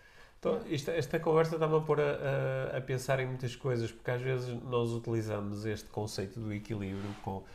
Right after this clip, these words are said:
Speaker 1: "Ah, olha, é importante teres uma dieta equilibrada, não é?
Speaker 2: Uhum.
Speaker 1: É importante equilibrares as tuas finanças,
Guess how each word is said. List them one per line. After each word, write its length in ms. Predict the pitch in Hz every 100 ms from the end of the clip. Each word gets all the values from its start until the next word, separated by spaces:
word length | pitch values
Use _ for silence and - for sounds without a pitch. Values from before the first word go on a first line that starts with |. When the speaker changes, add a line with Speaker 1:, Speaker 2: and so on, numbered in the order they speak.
| - -
Speaker 1:
"Ah, 280 | 110 110 98
olha, 160 | 95 -
é 140 | - 110
importante 540 | 110 120 117 120 117
teres 240 | - 113 107
uma 220 | 110 113
dieta 360 | 113 107 104
equilibrada, 800 | 113 - 113 117 117 107 95 95
não 140 | - 85
é? 80 | 87
Speaker 2:
Uhum. 80 | 101
Speaker 1:
É 180 | 98 101
importante 680 | 107 113 110 104 104 107
equilibrares 600 | 117 - 117 107 107 104
as 100 | 113
tuas 220 | - 113 107
finanças, 680 | - 113 117 107 - 104